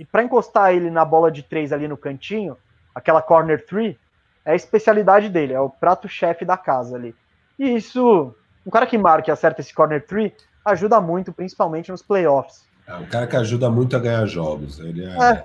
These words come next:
Speaker 1: né? E não, não tem
Speaker 2: é
Speaker 1: muito
Speaker 2: fera.
Speaker 1: ego, ele marca mesmo os
Speaker 2: Não,
Speaker 1: caras.
Speaker 2: não.
Speaker 1: É, não, é um ca-, um cara, uma mentalidade vencedora. Já tem trinta e cinco anos, é veterano. E o Cascão falou aqui, ó,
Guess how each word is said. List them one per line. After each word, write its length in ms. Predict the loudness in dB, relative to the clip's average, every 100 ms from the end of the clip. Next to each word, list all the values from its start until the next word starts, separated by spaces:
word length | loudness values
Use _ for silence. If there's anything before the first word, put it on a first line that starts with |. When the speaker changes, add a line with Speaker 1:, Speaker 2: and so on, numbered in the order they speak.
| -10
Speaker 1:
né? 320 | -6 -4 -4 -8
E 160 | -8
não, 160 | -2 -2
não 180 | 0 -2
tem 140 | 2 4
Speaker 2:
é 40 |
Speaker 1:
muito 260 | 2 0 4
Speaker 2:
fera. 240 | 6 6
Speaker 1:
ego, 140 | 4
ele 140 | 0 2
marca 400 | 4 2 2 -2
mesmo 240 | 0 -2
os 80 | -4
Speaker 2:
Não, 60 | 0
Speaker 1:
caras. 640 | 4 6 4 2 -2 -6
Speaker 2:
não. 100 | -6
Speaker 1:
É, 160 | -6 -8
não, 260 | -12 -14 -18 -20 -18 -10
é 40 |
um 40 | -8
ca-, 180 | -8 -6
um 40 |
cara, 340 | 0 2 2 0 _ _ _ _ _ _ _ -4
uma 100 | -2
mentalidade 580 | 0 2 2 4 4 2
vencedora. 640 | -2 0 -2 0 -6 -4 0
Já 100 | 0
tem 220 | 0 -4
trinta 260 | -4 -2
e 60 | -4
cinco 320 | -4 -4 0
anos, 200 | 0 2
é 80 | 0
veterano. 680 | 0 0 0 2 2 0 -4 _ _ _ _ _ _ _ _ _ -2
E 380 | 2 4 4 0 -6
o 100 | -2
Cascão 420 | 2 2 2 0
falou 300 | 4 6 6
aqui, 260 | 6 2 0
ó, 220 | 0 -2